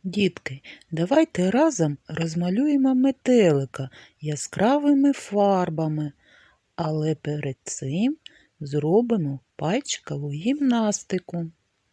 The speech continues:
Сів метелик на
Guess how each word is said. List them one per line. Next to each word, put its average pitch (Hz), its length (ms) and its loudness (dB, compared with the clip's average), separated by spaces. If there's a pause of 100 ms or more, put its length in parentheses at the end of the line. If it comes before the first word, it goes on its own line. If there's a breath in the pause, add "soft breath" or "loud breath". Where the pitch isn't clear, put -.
(3000 soft breath)
Сів 180 920 0
метелик 143 1400 -2 (140)
на 165 340 -2